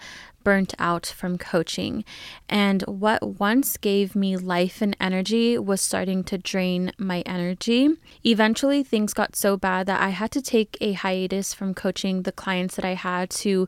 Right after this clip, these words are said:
kind of reset and recharge. And taking a step back helped me recognize that,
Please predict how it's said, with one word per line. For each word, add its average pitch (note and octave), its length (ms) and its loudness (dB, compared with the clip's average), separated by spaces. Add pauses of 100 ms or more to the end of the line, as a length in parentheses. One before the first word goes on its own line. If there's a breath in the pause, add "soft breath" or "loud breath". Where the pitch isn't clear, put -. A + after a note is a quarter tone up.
(460 loud breath)
kind A3 200 4
of G3 140 -2
reset G#3 640 2 (100)
and G3 200 0
recharge. F#3+ 760 0 (100)
And G3 300 2
taking D4+ 300 4
a D#4+ 40 4
step - 380 -2
back F#3+ 300 0
helped - 280 -4
me G3 140 2
recognize F3+ 600 0
that, F3+ 280 2